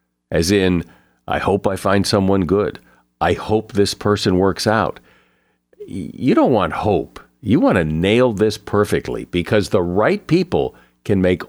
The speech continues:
all the difference to your business. No, you don't need hope. You need Indeed. Indeed is your matching and hiring platform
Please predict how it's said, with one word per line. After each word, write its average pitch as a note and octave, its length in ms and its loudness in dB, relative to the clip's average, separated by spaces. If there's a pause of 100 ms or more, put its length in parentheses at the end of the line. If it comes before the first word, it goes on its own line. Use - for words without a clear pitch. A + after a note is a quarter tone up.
all G#2+ 280 2
the B2+ 120 0
difference F#2+ 520 0
to F#2+ 100 0
your F2 200 2
business. - 580 -4 (760)
No, C3 460 0
you C3 180 4
don't C#3+ 180 0
need B2+ 200 2
hope. F#2 340 0 (400)
You A#2+ 240 2
need G2+ 500 2
Indeed. D2+ 760 -2 (640)
Indeed C3 560 2
is A2 280 0
your G#2+ 220 4
matching C3 580 -2
and A2 140 0
hiring C3 480 0
platform G2+ 720 0